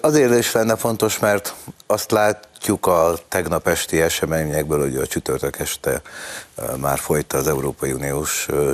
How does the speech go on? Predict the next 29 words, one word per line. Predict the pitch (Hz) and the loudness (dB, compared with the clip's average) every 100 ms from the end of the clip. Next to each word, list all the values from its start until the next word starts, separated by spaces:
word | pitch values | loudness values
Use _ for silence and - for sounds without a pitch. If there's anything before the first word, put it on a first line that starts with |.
| 71 | -2
csúcstalálkozó, | 82 85 - 87 87 87 90 87 90 | -4 -2 0 2 2 0 0 2 2
hogy | 87 76 | 2 0
a | 78 | 0
migráció | 90 101 95 85 - 71 | 0 2 2 2 -2 -2
kérdésében | - 87 80 80 - 78 71 73 | 0 0 2 0 0 -2 0 0
gyakorlatilag | 71 69 76 73 69 76 67 67 | -2 -2 0 0 -2 -2 -2 0
Magyarország | 82 76 69 - - 65 | 0 0 -2 -2 -4 -6
és | - | -4
Lengyelország | 73 71 67 60 - 60 62 65 - - - - | -2 -2 -2 -2 -4 -4 -4 -6 -12 -16 -14 -2
összezárt. | - - 90 82 76 76 - - - - | -2 2 2 4 2 0 -6 -20 -20 -6
Úgy | 80 | -4
tudom, | - 76 65 71 | -4 -6 -6 -2
volt | 67 67 - | -2 -2 -4
néhány | 76 73 71 69 | -6 -4 -4 -4
ország, | 65 - 67 57 | -4 -4 -4 -4
amelyik | 58 53 - | -4 -8 0
tartózkodott | 92 92 90 80 - 76 71 - | 0 2 -2 -2 -4 -4 -4 -6
a | |
szavazásnál, | - 76 80 87 85 - 95 | -2 0 2 2 2 2 2
de | 90 | 2
hogy | 80 78 | 2 0
a | |
költségvetési | 69 117 131 117 85 78 73 - | 0 2 2 2 0 0 -2 -2
vitában | 76 101 95 82 82 87 90 - - - - - | 0 0 2 4 4 2 0 -8 -16 -14 -16 -4
ott, | 82 - _ - | -2 -2 _ 0
ö, | 82 | 0
mintha | 82 85 78 82 | 2 -2 -2 0
nagyobb, | 87 90 80 78 71 73 | 0 2 0 0 -2 0
ö, | 73 73 | 2 2